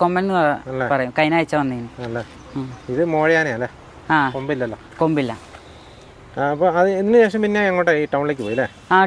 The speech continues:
Speaker 1: ടൗ-, ഇതിൽ കൂടെ നേരെ ടൗണിലേക്ക് പോയി.
Speaker 2: ആ.
Speaker 1: ആ, ഇവിടെ എന്താ, നേരെ നമ്മളെ വീടിൻ്റെ ചു-, താഴെ ഒരു
Speaker 2: ആ.
Speaker 1: കാറിനെ ചെറുതായിട്ട് തട്ടിയിട്ട്
Speaker 2: ആ, ആ.
Speaker 1: അത് നേരെ സ്ട്രെയിറ്റ് പോയി. അവിടുന്ന് നമ്മളെ ശാസ്തഗിരി അമ്പലമുണ്ട്.
Speaker 2: ആ.
Speaker 1: ആ വഴിയിലൂടെ എല്ലാവരും അതിനെ ആട്ടി.
Speaker 2: ഓടിച്ചല്ലേ?
Speaker 1: ഉം,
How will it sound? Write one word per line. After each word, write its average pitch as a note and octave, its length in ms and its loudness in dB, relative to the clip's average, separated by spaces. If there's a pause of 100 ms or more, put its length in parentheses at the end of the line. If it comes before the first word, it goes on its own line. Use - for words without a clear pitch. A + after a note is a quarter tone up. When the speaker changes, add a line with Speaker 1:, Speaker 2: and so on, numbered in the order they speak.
Speaker 1:
ടൗ-, G3 180 4 (140)
ഇതിൽ E3 200 -2
കൂടെ G#3 120 2 (240)
നേരെ F#3 200 2 (100)
ടൗണിലേക്ക് F3 440 2
പോയി. F3 160 0 (240)
Speaker 2:
ആ. - 20 -2 (360)
Speaker 1:
ആ, - 20 4 (220)
ഇവിടെ F#3 200 4 (280)
എന്താ, E3 160 0 (120)
നേരെ E3+ 220 2
നമ്മളെ F3+ 220 -2
വീടിൻ്റെ E3 320 0
ചു-, - 120 -4 (360)
താഴെ D#3+ 220 4 (220)
ഒരു D#3+ 120 -2
Speaker 2:
ആ. - 80 0
Speaker 1:
കാറിനെ D#3 380 2 (200)
ചെറുതായിട്ട് D3 440 -2
തട്ടിയിട്ട് C#3+ 360 -4
Speaker 2:
ആ, - 320 -14
ആ. G#2+ 240 -12
Speaker 1:
അത് D3+ 160 -2
നേരെ D3+ 300 0
സ്ട്രെയിറ്റ് D#3+ 300 -2 (100)
പോയി. E3 180 0 (220)
അവിടുന്ന് E3 300 0
നമ്മളെ E3+ 200 -2 (100)
ശാസ്തഗിരി D#3 480 0 (120)
അമ്പലമുണ്ട്. D3 400 -2 (180)
Speaker 2:
ആ. A2+ 80 -8 (340)
Speaker 1:
ആ D3 140 2
വഴിയിലൂടെ D#3+ 460 2
എല്ലാവരും D3 280 0 (840)
അതിനെ C#3+ 260 -2
ആട്ടി. B2 240 -10
Speaker 2:
ഓടിച്ചല്ലേ? A2+ 320 -8 (240)
Speaker 1:
ഉം, C3 100 -10